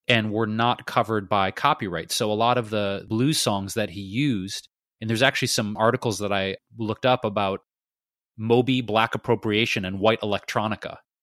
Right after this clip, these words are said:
talking about the history of the Beatles and Elvis and rock and roll artists that took Black music and made millions on it. So Moby on this album,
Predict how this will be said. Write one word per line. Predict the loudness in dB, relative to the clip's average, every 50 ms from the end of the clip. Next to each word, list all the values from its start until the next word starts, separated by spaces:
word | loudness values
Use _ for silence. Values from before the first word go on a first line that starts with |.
| _ _ _ _ _ _ _ _
talking | 2 4 4 4 2 -2 -2
about | 0 0 0 0
the | -2 -6
history | -6 -6 -6 -6 -4 -4 -2 -2 0 -2
of | -2 -4 -6 -6 -8 -8
the | -8 -4
Beatles | 0 0 2 2 2 2 0 -2 -4
and | -6 -4 0
Elvis | 2 2 2 2 0 -2 -2 -4 -4
and | -6 -6 -2
rock | -2 -2 -2 -2 -2
and | 0
roll | 2 2 4
artists | 4 2 2 0 -2 -2 -4
that | -4 -6 -6 _
took | -4 -4 -4 -2
Black | _ 0 0 0 -2 -4
music | -4 -4 -2 0 0 -2 -2 -2
and | -6 -8 -8 -10 -12 -12 -8
made | -6 -4 -4 -2
millions | 0 0 0 0 0 -2 -4
on | -6 -8 -8
it. | -10 -14 -16 _ _ _ _ _ _ _ _ _ _
So | -2 0 2 4 4 4 4 4 2 2 0 -4 -8 _ _ _ _ _ _ -2
Moby | 0 2 2 4 4 4 2 2 2 2 0
on | 0 0 -2 0
this | -2 -2 -2
album, | 0 2 2 2 2 0 -4 -6 -6 -6 -8 -10